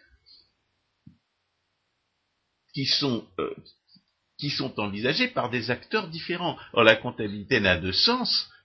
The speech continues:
que relativement à un, à, à un propriétaire. C'est, c'est, c'est,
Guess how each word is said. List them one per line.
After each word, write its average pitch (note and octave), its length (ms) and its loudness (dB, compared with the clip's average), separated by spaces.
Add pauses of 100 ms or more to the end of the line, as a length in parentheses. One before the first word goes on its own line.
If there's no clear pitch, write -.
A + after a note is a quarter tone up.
(100)
que E3+ 380 0
relativement G2+ 840 0 (920)
à - 180 -2 (200)
un, - 260 6 (180)
à, - 380 -10
à C3+ 340 6
un F#3+ 60 6
propriétaire. G#2+ 760 -10 (420)
C'est, G#2+ 280 2
c'est, F2 260 -6 (240)
c'est, - 300 -4